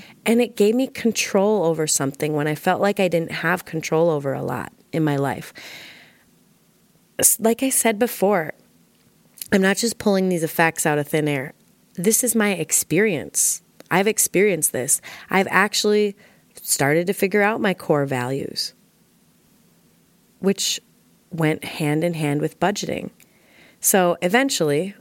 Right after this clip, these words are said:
on this budget that I started, I paid off thousands of dollars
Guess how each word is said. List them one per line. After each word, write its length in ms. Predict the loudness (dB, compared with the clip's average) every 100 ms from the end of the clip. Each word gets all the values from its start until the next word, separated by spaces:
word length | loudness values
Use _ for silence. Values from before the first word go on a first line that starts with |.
| -2
on 420 | 0 2 0 -4 -6
this 180 | -2 0
budget 500 | 2 2 2 0 -4 _
that 140 | -4 -2
I 60 |
started, 600 | 0 0 -2 -2 -2 -6 -12 _ _ _ _ _ _
I 100 | -4
paid 280 | -2 2 4
off 380 | 4 0 -2 -14 _ _
thousands 460 | -2 0 2 2 0
of 100 | 0
dollars 640 | 0 0 -2 -2 -4 -6